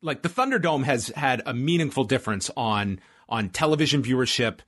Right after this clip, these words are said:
Like, I, I don't, and what they've invested in this thing is, is probably enormous. So I, I can't see them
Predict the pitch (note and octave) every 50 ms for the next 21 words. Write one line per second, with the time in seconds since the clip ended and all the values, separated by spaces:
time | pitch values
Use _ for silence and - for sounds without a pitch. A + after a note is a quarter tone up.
0 | _ _ _ _ _ - G#2 G2+ - - D#3 D3 - C3 C#3 C3 A2+ C#3 C3+ B2+
1 | D#3+ D#3+ D3+ D3 C#3 D3 - D3+ - - - F3 C#3+ E3+ F#3+ F3+ - E3 C#3+ B2
2 | C3+ B2 A2 C#3 C3+ - - - B2+ G#2+ G#2+ G#2 G2 F#2+ - - - A2 G2 F#2+
3 | F#2+ G2 F#2+ - - A#2+ A2 A2 G#2 - A#2+ A2+ - - - C3 A#2 G#2+ G#2+ G2
4 | A2 G#2+ G#2 G#2 G#2+ A2+ A2 G#2+ G2 F#2 E2+ - - - B2+ A2 G#2 - - D#3
5 | D3+ B2+ D3+ C#3+ - D3+ C#3 A#2 - - C#3 B2 G2+ A#2+ G#2 G2+ G2